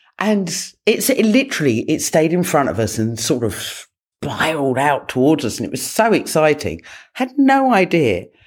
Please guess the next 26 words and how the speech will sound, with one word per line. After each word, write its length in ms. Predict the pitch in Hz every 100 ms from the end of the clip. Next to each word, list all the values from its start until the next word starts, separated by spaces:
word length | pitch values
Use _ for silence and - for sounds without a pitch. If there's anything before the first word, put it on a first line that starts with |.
| - - _ _ _ -
And 240 | 180 185 180 - - -
then 160 | 202 202
I 160 | 208 214
kind 400 | - 202 196 156
of 120 | 131
mulled 540 | 143 156 170 156 147
over 240 | 151 156 120
and 140 | 107
thought, 260 | 110 - _ _ -
"Oh, 120 | 139
that's 360 | 113 131 131 -
just 320 | 151 - -
so 220 | 151 139
good. 280 | 123 117 -
You 80 | 117
don't 320 | 110 120 -
see 200 | - 107
many 260 | 104 98 98
dragons." 680 | 113 107 95 - - - - - - _ _ _ -
Actually, 240 | - - 101
I've 80 |
seen 160 | - 98
a 60 | 87
few 200 | - 76
since. 460 | - 101 - -
So 340 | - 104 95